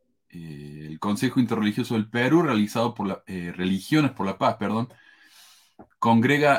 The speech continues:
a líderes religiosos con presencia en el país, tales como la Iglesia Católica, la Iglesia de Jesucristo de los Santos de los Últimos Días, Iglesia Metodista, Iglesia Anglicana, Iglesia Evangélica, Presbiteriana,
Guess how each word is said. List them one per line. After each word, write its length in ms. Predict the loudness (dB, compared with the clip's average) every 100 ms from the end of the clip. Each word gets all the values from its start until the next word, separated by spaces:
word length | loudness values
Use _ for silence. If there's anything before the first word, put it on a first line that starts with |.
| 0
a 100 | -2
líderes 400 | 2 4 4 0
religiosos 560 | 2 2 2 -2 -4 -4
con 240 | -2 -2
presencia 680 | -2 -6 -2 -4 -2 -4 -4
en 120 | 0
el 140 | -2 -2
país, 500 | -4 -2 -2 -2 -6
tales 260 | -4 -4
como 220 | -2 -2 0
la 100 | -2
Iglesia 300 | -6 -10 -6
Católica, 540 | -6 -2 -2 0 0
la 120 | 0
Iglesia 260 | 0 -4 -8
de 60 |
Jesucristo 320 | -10 -12 -10 -10
de 20 |
los 80 | -8
Santos 140 | -6
de 40 |
los 100 | -4 0
Últimos 260 | 0 0
Días, 340 | 2 2 0 -2
Iglesia 300 | -4 -4 -6
Metodista, 500 | -6 -4 -4 -2 -4
Iglesia 300 | -4 -6 -6
Anglicana, 480 | -8 -6 -2 0
Iglesia 320 | 0 -2 -6 -8
Evangélica, 580 | -10 -8 -4 -4 -4
Presbiteriana, 840 | -10 -12 -12 -10 -4 -2 0 -2